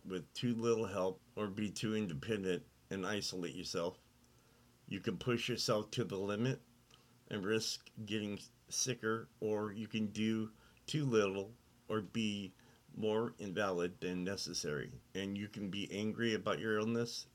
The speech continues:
and then bitter, or you can focus only on counting your blessings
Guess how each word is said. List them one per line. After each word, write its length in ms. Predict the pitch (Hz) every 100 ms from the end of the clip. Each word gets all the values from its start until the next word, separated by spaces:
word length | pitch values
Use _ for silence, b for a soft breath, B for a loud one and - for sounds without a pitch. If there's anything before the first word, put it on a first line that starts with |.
| -
and 180 | 101 87
then 280 | 101 98
bitter, 400 | 92 98 87 90 - - - - -
or 160 | 101 113
you 120 | 110
can 160 | 117 107
focus 720 | - 107 92 107 107 - - - - -
only 320 | 101 110 110
on 240 | 101 95
counting 380 | 87 110 107 110
your 100 | 107
blessings 720 | 90 87 82 - 82 80 -